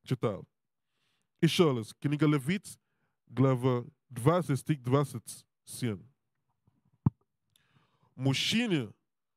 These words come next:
или женщина, если будут они вызывать мёртвых или ворвать, они будут преданы смерти. Камнями должно побить их, кровь их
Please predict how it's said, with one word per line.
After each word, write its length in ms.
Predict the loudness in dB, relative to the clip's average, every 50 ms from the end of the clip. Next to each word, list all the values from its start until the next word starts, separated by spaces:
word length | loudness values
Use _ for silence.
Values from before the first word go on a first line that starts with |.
| _ _ -2
или 180 | 0 0 0
женщина, 460 | 0 0 0 0 0 -2 -6 -10 -10
если 420 | -8 -4 -2 -2 -2 -2 -2 -4 -2
будут 480 | 2 2 2 2 2 -2 -4 -4 -6 -8 -6
они 320 | -6 -4 -4 -4 -4 -4
вызывать 640 | -4 -6 -6 -6 -6 -6 -2 -2 -2 -2 -2 -6 -10
мёртвых 600 | -8 -4 -2 -2 -2 -4 -6 -10 -16 -18 -18 -18 _ -8
или 360 | -8 -6 -6 -6 -6 -8 -8 _ _ _ _ _ _ _
ворвать, 1000 | -6 -2 0 0 0 0 -4 -6 -6 -4 -2 0 0 0 0 -2 -8 -16 -20 _ _ _ _ _ _ _ _ _ _ _ _ _ _
они 240 | -10 -6 -4 -2 -2
будут 400 | 0 0 2 0 2 0 -2 -6 _
преданы 480 | -6 -6 -6 -4 -4 -2 -2 -2 -2 -4
смерти. 640 | -6 -8 -6 -4 -4 -4 -4 -6 _ -20 -20 -20 -20 _ _ _ _ _ _ _ _ _ _ _ _ _ _
Камнями 680 | -2 -2 -2 0 0 0 2 2 0 -2 -4 -8 -8 -8 _
должно 540 | 2 2 4 4 2 0 -4 -6 -8 -8 -6
побить 560 | -4 -6 -6 -4 -4 -4 -4 -4 -6 -12 -12 -8 -8
их, 160 | -8 -8 -8 _ _ _
кровь 400 | -6 -4 -2 -2 -2 -2 -6 -10 -14 -8
их 180 | -8 -8 -8